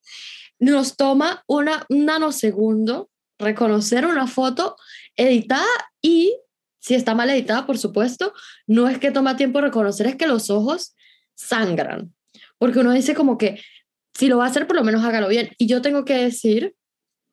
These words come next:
que Freddy, cuando ha hecho, me ha hecho fotos a mí, yo sé dónde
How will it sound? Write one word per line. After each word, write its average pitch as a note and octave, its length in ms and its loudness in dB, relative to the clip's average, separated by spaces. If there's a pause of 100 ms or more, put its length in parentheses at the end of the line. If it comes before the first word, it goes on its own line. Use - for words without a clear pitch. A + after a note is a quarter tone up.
(220)
que A#3+ 140 0
Freddy, B3+ 460 0
cuando A3+ 280 0
ha G3+ 100 0
hecho, C4 500 -4
me A#3 140 0
ha A#3 80 0
hecho A#3 160 0
fotos C4+ 320 -2
a A#3+ 60 2
mí, A#3 240 2
yo G#3+ 300 0
sé B3+ 500 -2 (100)
dónde C#4 680 -2